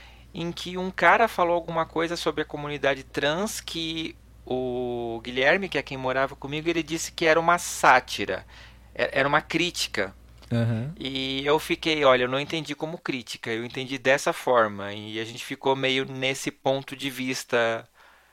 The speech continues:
Speaker 1: tipo, eu inserido na comunidade L G B T entendi de uma forma, ele hétero entendeu de outra. Tipo,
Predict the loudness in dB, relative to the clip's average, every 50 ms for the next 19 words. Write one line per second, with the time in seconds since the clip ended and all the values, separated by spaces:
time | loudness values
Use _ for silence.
0 | _ _ _ _ _ _ _ -12 -12 -12 -10 -8 -8 -8 -6 -6 -2 0 0 0
1 | 0 -2 -4 -2 -2 -2 0 0 -2 -2 -2 -2 0 0 0 0 -2 -2 -2 -2
2 | -2 0 -2 -2 -2 -4 -6 -6 -4 0 0 0 0 2 4 6 8 8 8 6
3 | 4 0 0 0 0 0 0 2 2 2 2 0 -2 -4 -4 -4 -4 -6 -6 -4
4 | -2 -2 -2 -2 -2 -2 -2 0 2 0 0 -2 -6 -10 -12 -10 -12 -14 -14 -14
5 | -16